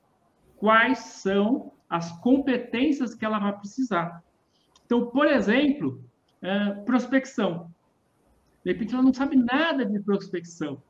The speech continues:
Então, você vai, junto com ela, definir. Vai ser um livro de prospecção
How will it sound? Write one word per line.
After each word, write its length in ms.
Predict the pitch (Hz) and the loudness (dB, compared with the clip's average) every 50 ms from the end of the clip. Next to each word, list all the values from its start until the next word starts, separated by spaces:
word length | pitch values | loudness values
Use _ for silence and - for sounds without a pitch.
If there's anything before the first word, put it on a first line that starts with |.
| _ _ _ _ _ | _ _ _ _ _
Então, 320 | _ 214 220 226 214 220 - - | _ -4 -4 -4 -4 -6 -8 -12
você 160 | - - 220 | -8 -6 -4
vai, 360 | 220 226 233 240 233 226 - - - | -2 0 -2 -2 -2 -6 -10 -14 -16
junto 320 | - 147 202 247 233 247 254 | -4 0 2 2 2 0 -2
com 160 | - - 226 | -4 -2 -2
ela, 180 | 226 226 233 | -2 0 0
definir. 500 | 214 220 233 233 - 240 226 208 - - - - _ _ _ | -2 -2 -2 -2 0 0 0 0 0 -2 -8 -14 _ _ _
Vai 100 | - 247 | 0 0
ser 140 | 247 - 269 | 2 4 4
um 120 | 240 214 | 4 4
livro 680 | 190 180 190 240 330 381 370 233 180 156 135 131 - - - | 4 4 6 6 6 6 6 4 2 0 0 -2 -4 -12 -14
de 120 | 156 156 | -14 -14
prospecção 960 | - - 170 165 170 - - 156 147 - - - - 175 202 262 330 - - | -6 -2 -2 -2 -2 -4 -6 -8 -8 -8 -10 -4 -2 0 0 0 0 -2 -8